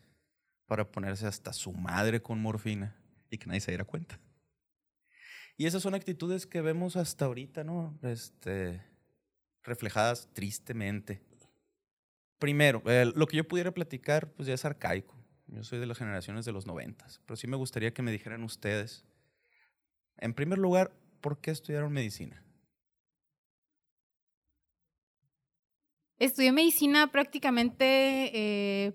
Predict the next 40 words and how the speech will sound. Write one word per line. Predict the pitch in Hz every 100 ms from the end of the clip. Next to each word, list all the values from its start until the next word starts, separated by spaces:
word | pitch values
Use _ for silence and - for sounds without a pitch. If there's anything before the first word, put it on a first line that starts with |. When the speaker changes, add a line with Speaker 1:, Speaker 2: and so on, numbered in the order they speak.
| -
Speaker 2:
por | 214 202 196 196 196 - - _
presión | 214 208 214
social | 247 247 247 285 - _ _ _ _
y | 220
de | 208
mis | 202
padres, | - 226 269 294 -
porque | 226 214 208 202 196
yo | 202
no | 208
tenía | 226 226
contemplado | 220 214 196 185 190 190
hacer | 196 202 196
eso. | 208 294 311 339
Yo | 226 220
quería | 226 220
más | 220 220 226
una | 214 214 220 202 202 - _ _ - - _
<clears throat> | _ _ _ _ _
ingeniería | 269 285 247 233 247 214 214 233 262 262 262 254
o | 226 208 196 190 196
lo | 196 196
que | 196 196
era | 202 214
arquitectura. | 208 208 208 185 254 302 403 - _ _ _ _
Y | 262 262
al | 262
final | 262 240 247
de |
cuentas, | 247 240 226 254 262 -
eh, | 226 214
apliqué | 214 226 214 214
para | 247 262
medicina | 277 294 277 269 277
porque | - 208 202
mis | 208
papás | 214 - 196 220
me | 214
lo | 214
pidieron. | 240 247 226 226 277